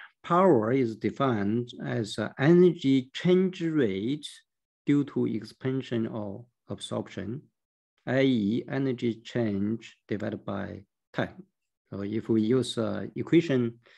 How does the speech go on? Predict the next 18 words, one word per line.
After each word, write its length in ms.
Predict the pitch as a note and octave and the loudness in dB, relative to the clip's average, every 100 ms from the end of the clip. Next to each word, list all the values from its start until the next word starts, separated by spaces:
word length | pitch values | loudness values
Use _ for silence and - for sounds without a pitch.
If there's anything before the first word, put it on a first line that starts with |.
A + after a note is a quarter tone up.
| - - _ _ _ _ | -20 -20 _ _ _ _
to 240 | - G#2 G2+ | -4 -2 -2
describe, 560 | A#2+ A#2+ - D#3+ G3+ - _ _ _ | -2 -2 -2 0 0 -2 _ _ _
P 500 | - E3+ E3+ E3+ - | 0 2 2 0 0
is 140 | B2 G#2+ - B2 | -4 -6 -6 -2
power, 460 | B2+ G#2+ G#2+ E3+ G3 _ _ _ _ | 0 0 -2 -6 -10 _ _ _ _
W 280 | B2 B2 B2 | -2 2 2
is 200 | A2+ G2 | 2 -2
energy, 580 | A#2+ A#2+ A#2+ - G2+ G2+ - | -4 -2 -2 -2 -4 -4 -6
T 160 | A#2+ A2+ A2 G2 | -4 -4 -4 -10
is, 220 | F#2 - | -10 -12
uh, 160 | F#2+ F#2+ - _ _ | -12 -14 -18 _ _
time. 220 | A#2 G#2 - - - - - - - | -10 -10 -12 -18 -18 -18 -18 -18 -14
Uh, 100 | G#2+ G#2+ | -12 -12
you 60 | |
can 180 | - A2+ | -8 -8
see 340 | - A#2+ A#2+ A2+ - | -6 -4 -4 -4 -6
here 200 | C3+ B2 | -6 -4
definition. 720 | B2+ A#2 B2 B2 C#3 C#3+ | -4 -2 -2 -2 -4 -6